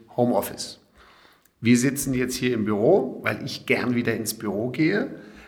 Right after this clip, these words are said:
Aber es gibt auch Tage, an denen ich gern zu Hause arbeite und das geht ganz genauso gut. Und ich glaube, das wird jede Firma für sich und jeder Arbeitnömer für sich austarieren müssen.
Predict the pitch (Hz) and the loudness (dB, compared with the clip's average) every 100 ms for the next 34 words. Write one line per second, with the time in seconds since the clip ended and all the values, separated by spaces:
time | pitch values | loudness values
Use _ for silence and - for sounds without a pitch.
0 | - _ 123 113 123 120 - 113 - - | -20 _ 0 2 0 -4 -8 -8 -12 -6
1 | 123 107 - 95 - 143 135 113 107 120 | -6 -4 -6 -2 0 0 0 -2 -2 0
2 | 120 117 - - 113 117 120 110 135 170 | 0 -2 -6 -4 -2 -2 -4 -4 -4 -2
3 | 135 52 - - - 139 151 - 107 - | -2 -2 -2 -4 -4 -6 -8 -10 -14 -8
4 | 113 113 95 92 - - - - - - | -8 -6 -6 -6 -8 -8 -8 -10 -14 -18
5 | - - 107 123 120 123 156 - 147 160 | -14 -12 0 2 2 4 4 2 -2 -4
6 | - - - - - _ _ 120 120 143 | -6 -14 -16 -18 -20 _ _ 0 2 2
7 | 143 143 156 180 175 175 - - - - | 0 0 2 0 2 0 0 -4 -6 -6
8 | 123 135 127 120 143 151 - 123 120 120 | -2 6 6 8 8 6 2 0 0 -2
9 | 117 127 - 120 - - 107 104 98 98 | -6 -6 -4 -4 -4 -4 -4 -4 -4 -4
10 | 101 185 233 - | -4 -4 -4 -6